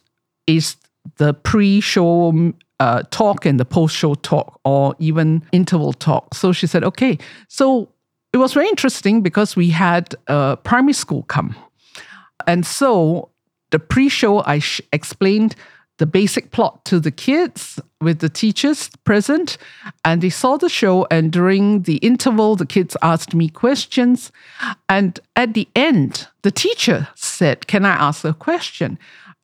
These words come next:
And I said, "Sure, of course." And the teacher said, "There's this cl-, red cloth that comes down. What is the significance of that?" And then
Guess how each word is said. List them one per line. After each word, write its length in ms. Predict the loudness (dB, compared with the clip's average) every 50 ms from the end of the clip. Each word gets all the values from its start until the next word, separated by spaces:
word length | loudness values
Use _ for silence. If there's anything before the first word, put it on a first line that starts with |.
| _ _ _ _ -6
And 140 | -4 -4 -2
I 40 | -4
said, 260 | -6 -8 -10 -10 -10
"Sure, 300 | -6 -4 -2 0 0 0
of 220 | 0 -2 -2 -4 -4
course." 440 | -2 0 0 2 0 -2 -4 -6 -4
And 140 | -2 -2 0 -2
the 60 | -2
teacher 300 | -4 -4 -4 -2 -4 -4
said, 500 | -6 -6 -4 -2 -2 -2 -2 -4 -10 -16 -20 -20 -20 -6 -2
"There's 220 | 0 0 0 0
this 240 | -2 -2 -2 -4 -10 -16 -14
cl-, 240 | -12 -10 -10 -10 -8 -6
red 440 | -2 0 2 2 2 0 -2 -8 _
cloth 520 | -12 -4 0 2 2 2 2 0 -2 -6 -8
that 180 | -8 -8 -8 -8
comes 340 | -6 -6 -6 -6 -8 -12 -10
down. 460 | -8 -6 -6 -6 -6 -8 -10 -10 -12 _ _ _ _ _ _ _ _ _ _ _
What 460 | _ -10 -6 -2 0 0 0 0 -2 -4 _ _ -2
is 160 | -2 0 0
the 80 | -2 -2
significance 640 | 0 0 2 2 0 0 0 0 0 0 -2 -2
of 160 | -4 -6 -6 -6 -6 _
that?" 580 | -2 0 0 0 -2 -4 _ _ -14 -14 -14 -14 _ _ _ _ -20 -20 -20 _ _ -4
And 220 | -2 -2 -2 -2
then 300 | -2 0 0 -2 -4